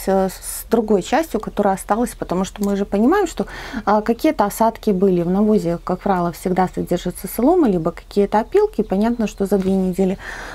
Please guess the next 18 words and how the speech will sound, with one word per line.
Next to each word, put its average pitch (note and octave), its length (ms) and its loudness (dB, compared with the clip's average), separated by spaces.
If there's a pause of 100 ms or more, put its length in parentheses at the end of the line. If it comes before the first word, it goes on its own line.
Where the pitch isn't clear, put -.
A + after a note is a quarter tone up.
(120)
вот F#3 180 2
этого F#3+ 260 2
брожения, B3 480 4
да F#3+ 120 2
и - 20 2
компоста, B3+ 500 0
если C4 180 0
мы A#3+ 120 6
настаиваем G#3+ 640 2
так G3 240 -2
или G3+ 120 2
иначе, E4 360 2
у - 20 -6
нас A#3 320 -2
есть, G#3 440 -2
э, F3 280 0
определенная F#3+ 600 0
же, F3 200 -4